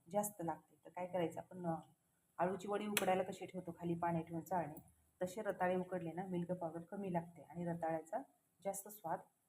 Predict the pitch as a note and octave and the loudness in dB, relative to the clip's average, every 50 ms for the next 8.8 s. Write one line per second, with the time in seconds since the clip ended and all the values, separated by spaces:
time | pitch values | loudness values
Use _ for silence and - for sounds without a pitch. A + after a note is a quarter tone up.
0 | _ _ - - - - - D#3+ E3 F#3+ G#3+ A#3+ B3 A#3+ - - D#3+ - - - | _ _ -20 -18 -14 -8 -4 0 0 6 8 8 8 8 6 -6 -10 -10 -10 -16
1 | _ _ _ _ _ _ _ _ _ - D#3+ E3 F3 E3+ E3+ F#3 F#3 F3 E3+ E3+ | _ _ _ _ _ _ _ _ _ -8 -2 -2 -2 0 2 4 4 4 4 4
2 | E3+ G3+ A#3+ D4+ D4 - - _ _ _ _ - E3+ - F#3 F3+ - G#3+ G3 F#3 | 2 -2 -2 -2 -4 -8 -16 _ _ _ _ -12 -4 -4 -4 0 2 4 6 6
3 | F3+ E3+ E3 D#3+ E3 - - _ - F3+ F#3 F#3+ F#3+ F#3+ F#3 F3 F#3 A3 A#3+ A#3 | 6 6 4 2 0 -4 -10 _ -4 -2 0 2 6 6 6 6 6 0 0 -2
4 | - - F#3 - - - E3 E3 - - - - _ _ _ _ _ _ _ F3 | -2 -8 -8 -8 -8 -10 -10 -10 -10 -14 -20 -20 _ _ _ _ _ _ _ 4
5 | F#3 F#3 F#3 F#3+ F#3+ G3+ G3+ G#3 G#3 G3+ - F#3+ E3 F#3+ G#3+ A#3+ - A3+ G#3+ - | 8 10 10 10 10 8 2 0 0 0 0 0 0 -2 -6 8 8 8 8 8
6 | E3 E3+ E3 - F3+ E3 - D3 C#3 C#3+ D3 - - _ _ _ _ _ _ _ | 4 2 4 2 0 0 2 -2 -2 -4 -4 -8 -14 _ _ _ _ _ _ _
7 | _ _ E3+ E3 E3 D#3+ D#3+ D#3+ D#3+ D3+ D3+ D#3 - - F3+ F3 F3 F3 F3 F#3 | _ _ -2 0 0 2 2 0 -2 -2 -4 -8 -6 -2 2 2 4 4 4 4
8 | F#3 F3+ F3 F3+ F3 F3 F3 F3 E3+ E3 D#3 D3+ D3+ - F3 | 4 4 6 4 4 4 2 -2 -2 -2 -8 -8 -8 -8 -10